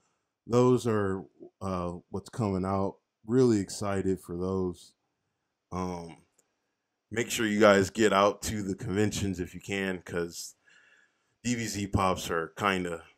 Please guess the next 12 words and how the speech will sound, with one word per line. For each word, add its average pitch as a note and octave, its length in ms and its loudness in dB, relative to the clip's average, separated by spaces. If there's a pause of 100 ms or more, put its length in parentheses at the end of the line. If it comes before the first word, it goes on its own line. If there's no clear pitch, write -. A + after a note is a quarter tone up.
(200)
you G2 160 -10
know, F2+ 180 -12
hit G2+ 200 -2
or G2 80 0
miss F#2 300 -8
depending F#2 400 -8
on F2 240 -10
if E2+ 140 -14
they F2 120 -12
have E2+ 260 -2
enough. E2+ 340 -8
So F2 400 -8